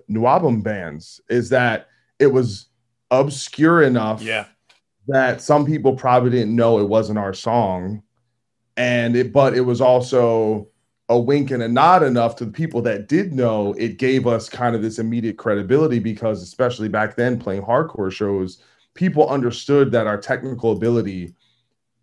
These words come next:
Speaker 1: had to be pretty high to a-, effectively pull off those songs well
Speaker 2: Yeah.
Speaker 1: and do it kind of, uh, it, you know, do it properly. So it was, so it's, it's something that's kind of, I guess,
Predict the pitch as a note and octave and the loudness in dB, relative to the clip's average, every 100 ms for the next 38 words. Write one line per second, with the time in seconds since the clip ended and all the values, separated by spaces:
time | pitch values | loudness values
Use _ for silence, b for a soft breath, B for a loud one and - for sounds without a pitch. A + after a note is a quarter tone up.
0 | _ - C3+ A#2 A2+ A#2 A2+ G#2+ - - | _ -2 0 -2 -4 -2 -2 -4 -6 -18
1 | - D#3 C3+ A#2 - C3 A#2 G2 F#2+ G#2 | -6 0 0 -2 -2 0 0 -2 -4 -2
2 | A2 - G2+ - B2 B2 G#2 A2 - A2 | -2 -4 -10 -2 -2 -2 -6 -6 -2 0
3 | G#2+ G2+ F#2+ A2+ G#2 F#2 F2+ F2 - _ | 0 -4 -6 -6 -4 -6 -8 -14 -20 _
4 | _ _ _ F#2 A2+ F#2 A#1 - _ _ | _ _ _ -8 -4 -4 -8 -14 _ _
5 | _ A#2+ G#2+ G#2+ G#2 A#2 B2+ _ _ - | _ -4 -2 -2 0 -2 -4 _ _ -8
6 | A2+ G#2 F#2 F2+ - _ _ _ _ G2 | -6 -4 -6 -10 -16 _ _ _ _ -2
7 | F2+ E2+ B1 A#1 - G#2+ G2 _ A2 G#2+ | -2 -2 -4 -8 -10 -12 -12 _ -8 -8
8 | F2 F2 G2 A#2+ A2+ - - B2+ C3+ A2+ | -10 -16 -6 -2 -2 -4 -4 -2 -2 -2
9 | G2 G2+ A#2+ A#2+ A#2 A2 B - D3 C3+ | -6 0 2 2 2 -2 B 2 4 4
10 | - C#3+ C#3 G#3 G3+ E3+ - E3 D3+ C#3 | 2 -4 2 2 6 4 2 2 4 4
11 | B2 - B2+ A2+ D3 D#3 C#3 - | 2 0 0 2 2 2 -4 -16